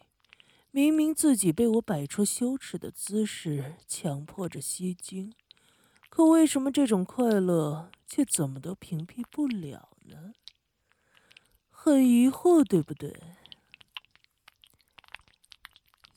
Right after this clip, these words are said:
因为你的肉棒插在我的蜜穴里，子宫一收一缩，你的精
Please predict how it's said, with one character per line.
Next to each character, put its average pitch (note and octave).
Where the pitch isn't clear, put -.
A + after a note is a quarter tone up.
因 G3
为 D3+
你 D3
的 B2+
肉 F3
棒 -
插 F#3
在 -
我 -
的 -
蜜 G#3+
穴 -
里， -
子 A#3+
宫 B3
一 A#3+
收 A#3+
一 A3
缩， G3+
你 G3
的 D3+
精 F3